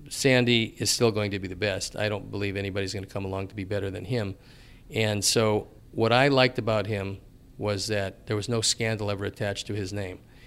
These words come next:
He, he did everything right. He was a very classy guy. And to me, that was the way you conduct yourself as a professional player. I really enjoyed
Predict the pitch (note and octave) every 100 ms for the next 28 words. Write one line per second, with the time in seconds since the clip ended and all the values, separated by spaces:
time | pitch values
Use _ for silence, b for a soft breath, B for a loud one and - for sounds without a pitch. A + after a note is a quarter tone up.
0 | b - A2 G#2+ - - A2+ G2 B2+ B2+
1 | B2+ C3 B2+ A2 G2+ G#2 G#2 - - A2
2 | G#2 G2 G2 A2+ A2+ - A#2+ A2 - G#2+
3 | G#2+ G#2 G2+ G2+ - b b b - A2
4 | G#2 G2+ F#2+ G2 - G#2+ D3+ C3 A2 G#2+
5 | b b - A2+ A2 A2+ G#2+ G#2+ G2 G#2+
6 | G2+ G#2 - G2 - G#2 - G2 - G2
7 | G#2+ G2 - F#2+ - G2+ F#2 - - A2
8 | G2+ A2 A2+ G#2+ G2 F#2+ G#2+ G#2+ G#2 G2